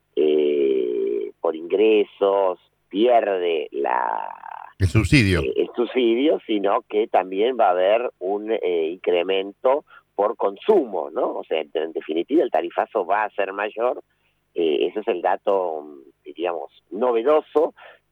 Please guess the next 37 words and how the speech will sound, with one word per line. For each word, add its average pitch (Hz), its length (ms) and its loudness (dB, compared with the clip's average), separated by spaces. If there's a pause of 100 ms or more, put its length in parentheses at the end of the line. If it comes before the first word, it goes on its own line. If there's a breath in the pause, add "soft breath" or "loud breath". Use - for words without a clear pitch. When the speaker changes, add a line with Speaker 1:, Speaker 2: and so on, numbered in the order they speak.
(140)
Speaker 1:
de, 95 400 2
eh, 71 1120 -4
de 92 80 0
lo 87 120 -2
que 85 140 -2
dijo 87 600 -2
Sergio 90 340 -2
Massa 107 300 -4
con 98 120 -10
respecto 85 380 -8
al 71 60 -2
ajuste. 120 480 -4
Me 73 80 -4
parece 80 200 -2
que - 80 0
ahí 90 120 -2
está 104 340 -2 (480)
el, 73 840 -4 (100)
el 104 160 -2
datito 107 440 -2
que 101 180 -6
sí 156 140 2
no 110 140 2
estaba 90 460 0
antes. 85 380 -4 (420 soft breath)
El 143 160 2
resto 180 320 0
de 160 60 4
las 143 140 2
medidas 139 440 0
es, 117 160 0 (100)
son 127 420 0
básicamente 117 720 -2
las 92 180 0
medidas 92 400 0
de 92 140 -4
ajuste 101 560 -4